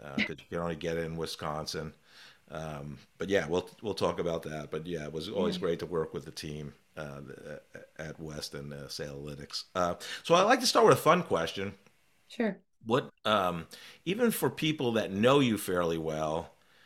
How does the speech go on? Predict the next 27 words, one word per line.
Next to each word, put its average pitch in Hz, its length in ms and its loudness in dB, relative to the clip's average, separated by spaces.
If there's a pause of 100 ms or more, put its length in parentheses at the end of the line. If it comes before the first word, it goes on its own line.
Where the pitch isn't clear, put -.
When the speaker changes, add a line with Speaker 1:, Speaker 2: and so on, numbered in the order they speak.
(280)
Speaker 1:
uh, 80 360 -4
and 98 240 0
you're 101 120 4
very, 110 720 4 (380)
uh, 73 160 -8 (100)
candid 113 440 0
and 82 280 -4
transparent 95 580 0
on 82 140 -4
LinkedIn, 85 840 -2
what 131 280 0
one 117 300 2
thing 120 280 4
about 95 360 2
you 98 160 0
would 90 140 -2
surprise 80 480 -4
them? 67 220 -14 (640)
Speaker 2:
Oh, 190 120 4
geez, 147 400 -2
that - 120 -4
would 151 180 -2
surprise 175 580 2
them? 285 260 6
I, 214 100 0
I'm 208 180 4
pretty, - 280 2